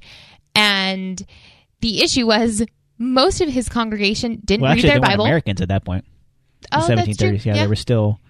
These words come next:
Speaker 1: Yeah.
Speaker 2: colonies.
Speaker 1: That's true. Well, you were colonized, so you went to church.
Speaker 2: <laughs>
Speaker 1: So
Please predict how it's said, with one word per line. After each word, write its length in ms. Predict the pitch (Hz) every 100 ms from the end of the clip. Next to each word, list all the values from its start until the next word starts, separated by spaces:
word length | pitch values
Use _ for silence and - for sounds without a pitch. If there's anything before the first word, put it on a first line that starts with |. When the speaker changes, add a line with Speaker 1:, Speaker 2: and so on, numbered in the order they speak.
| -
Speaker 1:
Yeah. 140 | 277
Speaker 2:
colonies. 560 | 277 135 123 104 101 - -
Speaker 1:
That's 200 | 117 -
true. 200 | - 233 _ _ _ -
Well, 160 | 190 190
you 180 | 202
were 100 | 202
colonized, 580 | 190 208 202 208 208 220
so 340 | 185 175 170 170 _ _ _
you 140 | 190 185
went 140 | 185
to 60 | 190
church. 320 | 185 - -
Speaker 2:
<laughs> 60 | - 247 - 254 - -
Speaker 1:
So 300 | 240 170